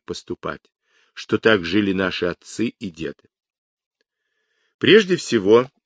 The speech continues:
это относится к проведению праздников. В старое время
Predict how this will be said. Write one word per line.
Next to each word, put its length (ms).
это 240
относится 680
к 60
проведению 920
праздников. 600
В 80
старое 560
время 460